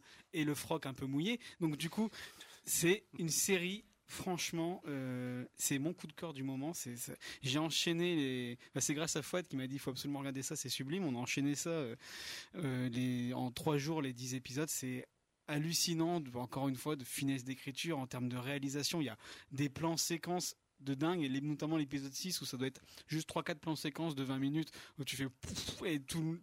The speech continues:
tous les acteurs donnent la prestation de leur vie en termes d'acting,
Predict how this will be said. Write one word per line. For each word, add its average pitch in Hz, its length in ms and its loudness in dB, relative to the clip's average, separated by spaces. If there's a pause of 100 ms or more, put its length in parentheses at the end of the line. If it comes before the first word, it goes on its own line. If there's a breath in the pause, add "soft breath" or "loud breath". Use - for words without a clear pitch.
(100)
tous 196 120 -6
les 175 200 4
acteurs 180 440 4 (240 loud breath)
donnent 160 300 4
la 135 140 2
prestation 170 640 2
de 151 100 8
leur 151 180 4
vie 170 280 0
en 139 100 0
termes 135 240 0
d'acting, 180 540 2